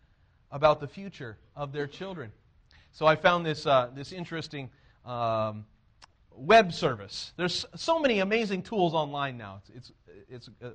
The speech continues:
great thing. So I found that there's this website where you can put in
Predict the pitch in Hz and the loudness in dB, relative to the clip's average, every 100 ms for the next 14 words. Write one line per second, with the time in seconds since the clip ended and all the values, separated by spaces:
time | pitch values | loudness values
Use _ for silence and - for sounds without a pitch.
0 | 117 123 139 131 131 101 _ _ _ - | -14 -10 -10 -10 -14 -14 _ _ _ 2
1 | 190 196 - 247 247 202 202 180 175 160 | 6 6 8 6 6 2 2 2 -2 4
2 | 190 214 - 143 139 147 151 143 147 135 | 6 6 4 0 0 -4 -8 -8 -10 -10
3 | _ _ - 196 175 165 156 | _ _ -2 0 2 -2 -4